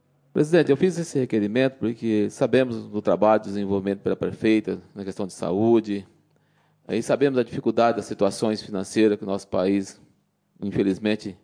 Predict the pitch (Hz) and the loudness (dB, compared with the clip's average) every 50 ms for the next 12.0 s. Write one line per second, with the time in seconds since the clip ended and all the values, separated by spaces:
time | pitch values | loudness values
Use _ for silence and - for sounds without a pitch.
0 | _ _ _ _ _ _ _ _ _ _ _ _ _ _ _ - 85 87 95 101 | _ _ _ _ _ _ _ _ _ _ _ _ _ _ _ -14 -10 -4 0 0
1 | 107 101 101 98 - - 92 90 92 98 107 110 110 110 107 107 104 107 104 95 | 2 2 0 -2 -2 -4 -8 -4 -2 0 2 2 2 2 0 -2 -6 -10 -8 -8
2 | 98 - 87 98 101 98 98 - - - 110 107 104 101 101 95 92 95 _ _ | -6 -4 -2 -2 -4 -4 -6 -8 -4 -2 0 0 0 0 0 -4 -4 -8 _ _
3 | _ _ _ _ - - 104 98 101 - - - - - 113 - - 95 98 101 | _ _ _ _ -8 -6 -4 -4 -4 -8 -10 -8 -4 -4 -2 -2 -2 -2 0 -2
4 | 101 - - 101 104 - - 104 92 98 95 - - - - 90 90 92 92 90 | -2 2 0 0 0 0 -6 -8 -6 -6 -8 -8 -8 -4 -4 0 0 2 0 0
5 | - - 98 90 98 104 104 104 98 - 120 107 101 101 104 101 107 98 - - | -2 -4 -4 -2 0 0 0 -2 -4 -4 -4 -2 0 0 0 0 -2 -2 -2 -4
6 | 104 95 98 98 101 104 98 92 - - - _ _ _ - 101 98 98 87 92 | -4 -2 0 0 2 2 2 0 0 -10 -20 _ _ _ -2 0 0 2 2 2
7 | 101 92 98 95 - - - 113 120 120 110 113 110 107 - - - - _ _ | 2 2 0 0 -2 4 6 6 6 6 6 4 0 0 -2 -10 -14 -18 _ _
8 | _ _ _ _ _ _ _ _ _ - - 110 117 120 117 110 104 117 104 104 | _ _ _ _ _ _ _ _ _ -4 0 4 6 6 6 4 4 2 2 2
9 | 101 101 98 113 107 101 107 107 107 107 - 117 101 - - 101 104 107 - 101 | 2 0 -2 -2 -2 0 0 0 0 0 -2 -4 -6 -2 0 0 0 2 0 -2
10 | 98 - - 104 104 104 107 101 107 98 92 98 101 101 98 98 98 90 85 98 | -4 -2 0 2 4 4 4 2 0 0 2 4 2 2 2 0 -6 -12 -10 -8
11 | 95 95 120 113 113 101 101 104 107 104 98 - - - 110 107 107 104 98 95 | -4 -2 0 0 2 2 2 2 2 2 -2 -4 -6 -4 -4 -2 0 -2 -2 -2